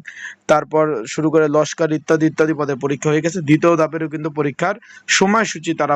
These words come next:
প্রকাশ করে দিয়েছে। Already কিন্তু আপনাদের ফোনে কিন্তু মেসেজ চলে গেছে, আপনারা একটু চেক করে দেখতে পারেন।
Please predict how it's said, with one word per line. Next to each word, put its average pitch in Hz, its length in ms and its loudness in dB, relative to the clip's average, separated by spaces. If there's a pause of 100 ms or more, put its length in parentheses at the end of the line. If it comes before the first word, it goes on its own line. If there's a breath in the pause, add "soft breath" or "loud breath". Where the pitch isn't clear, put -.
(120)
প্রকাশ 139 300 -2 (120)
করে 156 200 2
দিয়েছে। 170 280 4
Already 160 360 2
কিন্তু 156 220 0
আপনাদের 143 300 0 (100)
ফোনে 156 260 2 (460 loud breath)
কিন্তু 165 220 6 (120)
মেসেজ 156 280 2 (140)
চলে 202 240 6
গেছে, 160 180 -4
আপনারা 139 340 -2
একটু 131 140 0 (140)
চেক 160 220 4
করে 151 220 4
দেখতে 139 260 -2
পারেন। 170 160 0